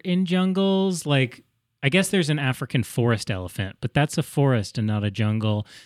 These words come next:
Maybe this is just, like, this, I, like, here, it's not gonna make the joke better if you say it like, "Why don't elephants play cards in the Great Plains?" <laughs> It's, like, not, it doesn't, you can't improve that. That, that joke is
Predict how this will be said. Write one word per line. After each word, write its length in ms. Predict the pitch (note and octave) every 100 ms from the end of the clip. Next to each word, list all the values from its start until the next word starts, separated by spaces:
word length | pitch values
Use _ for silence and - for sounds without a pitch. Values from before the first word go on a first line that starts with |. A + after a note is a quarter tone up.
| _ -
Maybe 360 | C3+ E3 F#3+
this 240 | E3 D#3+ D#3+
is 100 | B2+
just, 240 | C3+ -
like, 340 | B2 G#2+ - -
this, 280 | C#3+ E3+ - _ E3
I, 80 |
like, 260 | E3 D#3 C#3+
here, 320 | - C#3 G#2
it's 200 | - C#3
not 180 | E3 E3
gonna 160 | D#3+ C#3
make 380 | A#2 A#2+ B2 B2
the 80 |
joke 360 | G#2 A2+ A2 G2+
better 360 | G2+ G#2+ B2 B2+
if 120 | -
you 120 | A2
say 300 | - A2 G#2+
it 160 | G#2+ A2+
like, 380 | G2 F#2+ F2+ _ _ _ _ _ -
"Why 240 | G2+ G2+
don't 240 | G#2 G#2 A#2+
elephants 480 | F#2 F#2 G#2+ G2
play 260 | - - F#2
cards 460 | - G2+ F2+ F#2 G2+
in 140 | F#2
the 100 | F2+
Great 380 | F#2 F#2+ G2 -
Plains?" 560 | G#2 G2 G2+ G#2 - -
<laughs> 60 | - _ _ _ _ _ _ - - - - -
It's, 200 | D#3 F3
like, 160 | D3+
not, 440 | D3 C3+ B2 A#2 D#3+
it 140 | -
doesn't, 320 | D3+ B2+ D#3
you 160 | D3 D#3
can't 220 | F3 D#3
improve 340 | C3 C#3+ A#2+
that. 260 | A2+ A2 D#3+
That, 240 | C#3 D#3 D#3
that 200 | D3 D3
joke 240 | D#3 C#3+
is 220 | A#2 -